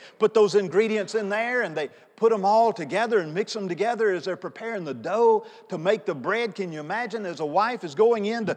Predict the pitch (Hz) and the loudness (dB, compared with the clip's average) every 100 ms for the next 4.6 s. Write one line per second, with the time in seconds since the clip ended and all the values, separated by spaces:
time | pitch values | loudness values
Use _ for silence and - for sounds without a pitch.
0 | - - 185 247 - 226 226 233 240 202 | -8 -2 0 0 2 4 6 6 4 -4
1 | 190 185 220 233 202 233 214 202 240 233 | -2 2 2 2 0 0 0 0 0 -2
2 | 180 226 208 240 240 208 175 220 247 240 | 0 0 2 2 2 0 0 -2 -2 -4
3 | 180 233 226 160 254 - 202 208 233 220 | -2 -2 0 2 0 2 -2 0 2 4
4 | 180 151 147 131 151 - | 4 2 -2 -2 -10 -16